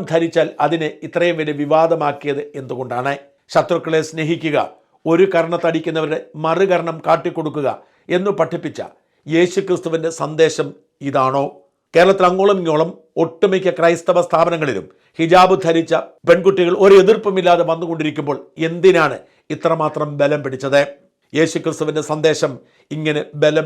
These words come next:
പിടിക്കണം എന്നതാണോ? നിയമപരമായും സാങ്കേതികമായും മാനേജ്മെന്റിന്റെ ഭാഗത്താണ് ശരിയെന്നും ഇത് വിവാദമായി കുത്തിപ്പൊക്കിയതിന് പിന്നിൽ ഇസ്ലാമിക അജണ്ടയുണ്ട് എന്നും വിശ്വസിക്കുമ്പോൾ തന്നെ ക്രൈസ്തവ സ്നേഹത്തിന്റെ സന്ദേശമാണോ ഇവിടെ ഉണ്ടായത് എന്ന്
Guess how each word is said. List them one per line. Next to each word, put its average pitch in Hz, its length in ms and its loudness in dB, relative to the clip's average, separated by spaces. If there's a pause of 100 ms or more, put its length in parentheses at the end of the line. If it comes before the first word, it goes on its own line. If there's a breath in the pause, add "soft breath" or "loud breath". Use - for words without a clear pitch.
പിടിക്കണം 143 420 -6 (120)
എന്നതാണോ? 135 380 -2 (440 soft breath)
നിയമപരമായും 208 720 4
സാങ്കേതികമായും 180 720 2 (200)
മാനേജ്മെന്റിന്റെ 185 680 0
ഭാഗത്താണ് 156 380 -2 (140)
ശരിയെന്നും 143 460 -2 (580)
ഇത് 180 160 4 (140)
വിവാദമായി 185 640 6
കുത്തിപ്പൊക്കിയതിന് 175 760 -2
പിന്നിൽ 156 200 -4 (360 soft breath)
ഇസ്ലാമിക 185 480 2
അജണ്ടയുണ്ട് 175 640 0 (200)
എന്നും 165 180 -10 (100)
വിശ്വസിക്കുമ്പോൾ 165 680 -4
തന്നെ 139 240 -2 (440)
ക്രൈസ്തവ 190 640 4
സ്നേഹത്തിന്റെ 170 640 -2
സന്ദേശമാണോ 156 760 0 (400)
ഇവിടെ 160 300 4
ഉണ്ടായത് 156 440 2 (220)
എന്ന് 165 140 -4